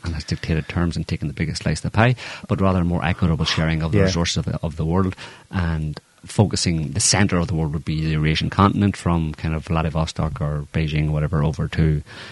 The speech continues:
Speaker 1: uh, Western Europe. You know, like, that chunk of Eurasia, uh, has eighty percent of the world's resources, eighty percent of the world's population. That should be the center of the world, and that's where the e-, economic power in the world should be. That's China's vision, and it's borne out by,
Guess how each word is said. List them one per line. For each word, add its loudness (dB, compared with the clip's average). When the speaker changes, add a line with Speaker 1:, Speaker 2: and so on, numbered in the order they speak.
Speaker 1:
uh, -2
Western -2
Europe. 0
You 0
know, 0
like, -4
that -2
chunk 0
of -2
Eurasia, 0
uh, -6
has -6
eighty 0
percent -6
of -8
the -4
world's -2
resources, -4
eighty -4
percent -4
of -4
the -2
world's -4
population. -2
That -2
should -6
be -8
the -12
center -2
of -6
the -2
world, -2
and -4
that's -8
where -6
the -6
e-, -4
economic -2
power -4
in -8
the -4
world -8
should -6
be. 0
That's -6
China's -4
vision, 4
and -2
it's -6
borne 6
out -2
by, -2